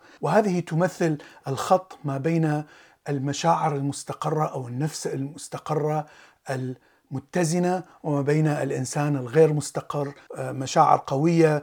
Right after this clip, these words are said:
مت-، تتحكم بتصرفاته. في الهند القديمة أيضًا كان هناك كثير من الأفكار حول ما هي شخصية الإنسان وما هي الصفات.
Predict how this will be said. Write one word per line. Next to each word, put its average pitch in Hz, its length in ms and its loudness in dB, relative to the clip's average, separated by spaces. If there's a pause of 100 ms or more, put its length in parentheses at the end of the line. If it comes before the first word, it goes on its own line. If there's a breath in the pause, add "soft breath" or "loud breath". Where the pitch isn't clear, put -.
(220 loud breath)
مت-، 139 120 -6 (160)
تتحكم 151 680 -2 (240 loud breath)
بتصرفاته. 123 760 -6 (280)
في 285 100 2
الهند 320 280 6
القديمة 185 640 4 (100)
أيضًا 156 420 8 (460 soft breath)
كان 196 160 2
هناك 170 500 0
كثير 214 360 -2
من 180 160 0
الأفكار 147 600 -2 (300 loud breath)
حول 151 560 0
ما 139 220 -2
هي 156 160 2
شخصية - 500 -6
الإنسان 135 420 -6
وما 131 300 -4
هي 135 300 0 (340 loud breath)
الصفات. - 600 -8